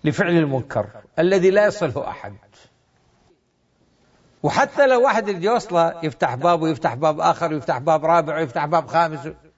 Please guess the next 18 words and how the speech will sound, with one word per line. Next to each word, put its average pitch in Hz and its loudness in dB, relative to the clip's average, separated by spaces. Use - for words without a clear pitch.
ما 180 2
يلحق. 165 0
فهي 208 4
محسبة 196 0
أنه 202 0
في 208 -2
إطار 220 2
هذه 202 0
الأبواب 185 2
أن 208 0
المسألة 214 2
تنتهي 226 2
والفعلة 208 0
تنتهي 185 2
وما 196 0
حد 180 -2
يقدر 170 2
يدخل. 165 -2